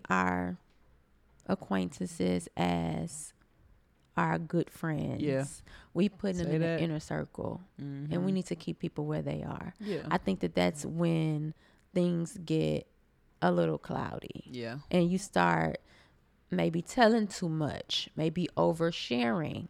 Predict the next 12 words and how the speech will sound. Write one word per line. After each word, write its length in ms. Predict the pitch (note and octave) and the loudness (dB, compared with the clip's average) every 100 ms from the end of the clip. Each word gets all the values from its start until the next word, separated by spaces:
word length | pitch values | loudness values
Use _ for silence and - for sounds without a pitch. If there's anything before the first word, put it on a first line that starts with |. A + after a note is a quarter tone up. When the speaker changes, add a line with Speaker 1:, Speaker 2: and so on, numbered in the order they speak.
| _ D3+ | _ 0
Speaker 1:
overstepping, 1400 | D#3+ D#3+ D#3+ E3 - - A3 A3 G#3+ - - - - - - - - - - | 2 2 0 0 -6 2 6 6 2 -4 -2 -6 -8 -10 -12 -20 -18 -6 2
um, 360 | F3+ F3 F3 | 4 4 4
not 300 | F#3 G3 - | 4 4 4
knowing 680 | F#3 F#3 F#3 F3+ F3 E3+ E3 - | 4 4 4 4 2 2 -2 -6
how 240 | - G#3 | 2 4
to 100 | F#3 | 4
hold 280 | F3 F3 F3+ | 4 2 0
space 760 | - - G#3 E3+ E3+ G3+ - - - - - | -4 2 4 4 0 -6 -12 -18 -20 -20 0
with 240 | F#3 A#3+ | 6 6
that 160 | G#3 F#3+ | 6 2
particular 440 | G3 - F3 E3+ D#3+ | 0 -2 0 0 0
person 640 | F3+ E3+ - E3 F3+ | 0 -2 -2 -2 -2